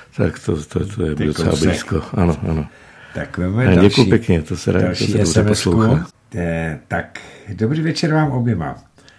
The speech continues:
Speaker 2: Eh, ty-, jo, takhle tady paní Jana Dob-, dodává, že to,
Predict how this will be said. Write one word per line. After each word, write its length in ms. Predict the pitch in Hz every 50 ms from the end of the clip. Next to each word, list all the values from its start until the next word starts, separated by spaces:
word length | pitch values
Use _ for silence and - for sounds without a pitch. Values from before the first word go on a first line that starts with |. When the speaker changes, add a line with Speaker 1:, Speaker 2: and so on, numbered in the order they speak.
| _ _ _ _ _ _ - -
Speaker 2:
Eh, 720 | 82 80 80 80 78 76 73 73 73 73 73 73 69 67 - -
ty-, 160 | - 90 85 78 - - - _ _ _ _ _ _ _ _ - - - _ _ _ _ _ _ _ _ _ _ - - - - - - _ _ _ _ _ _ -
jo, 240 | 101 90 92 92 90 78
takhle 340 | 95 120 117 - 120 113 107
tady 260 | - 110 104 107 104
paní 340 | 107 107 107 104 107 107 104
Jana 280 | 101 104 107 117 120
Dob-, 220 | 110 104 101 - -
dodává, 840 | 107 104 90 95 110 120 131 131 117 107 95 90 90 90 92 104 107 - - - _ _ _ -
že 160 | 101 95 98
to, 140 | - -